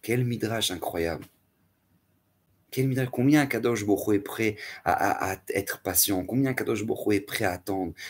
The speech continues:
Combien Kadosh Baruch Hu est prêt à, alors, des fois, c'est vrai, ça craque. Des fois, au moment, il y a, là, c'est la goutte d'eau qui a fait déborder le vase et on se retrouve avec un corona, on se retrouve avec une guerre, on se retrouve avec, avec, avec, des attentats. Oui, oui, oui, oui,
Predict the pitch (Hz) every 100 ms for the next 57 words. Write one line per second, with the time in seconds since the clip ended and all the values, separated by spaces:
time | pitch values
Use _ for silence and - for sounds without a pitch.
0 | - 156 151 131 110 107 98 104 - 98
1 | - 101 87 - _ _ _ _ _ _
2 | _ _ - 185 170 160 151 139 113 120
3 | - 104 - 101 - - - _ _ _
4 | _ 113 143 147 127 117 127 110 101 113
5 | 117 113 101 95 101 113 110 107 101 95
6 | 98 95 95 95 92 92 95 101 98 -
7 | 95 - 90 87 87 87 87 107 95 98
8 | 95 95 92 95 87 87 104 98 95 101
9 | - - - 90 - 95 101 98 95 92
10 | - - - 92 92 98 - 95 95 98
11 | 95 - - 95 98 117 113 98 101 -
12 | - - 107 101 _ 104 95 92 90 -
13 | 87